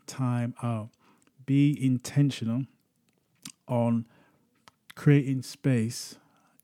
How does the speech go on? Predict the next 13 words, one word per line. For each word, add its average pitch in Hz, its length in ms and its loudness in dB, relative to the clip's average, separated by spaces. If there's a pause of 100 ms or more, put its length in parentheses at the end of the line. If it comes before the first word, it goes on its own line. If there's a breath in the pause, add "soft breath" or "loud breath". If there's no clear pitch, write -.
(160)
in 120 280 0
your 113 460 -2
working 110 420 -4
day. 104 260 -10
Get 117 140 -6
outside 127 600 -2 (100)
into 117 360 -4
nature. 110 800 -4
I 117 80 -2
mentioned 123 380 0
about 117 220 -4
employing 117 480 -4
that 113 100 -6